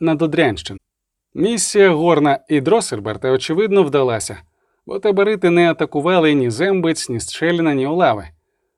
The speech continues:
Цей факт широко коментували, а думки були різні.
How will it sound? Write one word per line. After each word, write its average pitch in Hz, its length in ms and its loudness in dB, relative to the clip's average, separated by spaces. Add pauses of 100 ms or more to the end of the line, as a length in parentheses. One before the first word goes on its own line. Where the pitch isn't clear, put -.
(140)
Цей 208 220 2
факт 190 360 -4
широко 160 440 0
коментували, 135 840 0 (120)
а 175 120 -8
думки 214 360 -2
були 185 200 4
різні. 117 380 -2